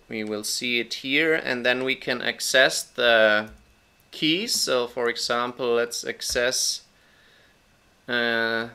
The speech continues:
the key A, and then it will give one, and the key B will return two.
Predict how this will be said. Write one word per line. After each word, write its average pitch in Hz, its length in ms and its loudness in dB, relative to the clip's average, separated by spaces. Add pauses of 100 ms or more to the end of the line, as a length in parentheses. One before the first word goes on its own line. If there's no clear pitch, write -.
(100)
the 117 100 -10 (120)
key 120 480 -8 (280)
A, 147 460 4 (280)
and 120 220 -4
then 127 200 2
it 135 180 -4
will 123 140 -2
give 117 300 -6
one, 180 560 -2 (500)
and 117 500 0 (520)
the 113 80 -16
key 117 480 -10
B 170 460 -2 (160)
will 120 180 -4
return 117 520 -2
two. 190 460 -2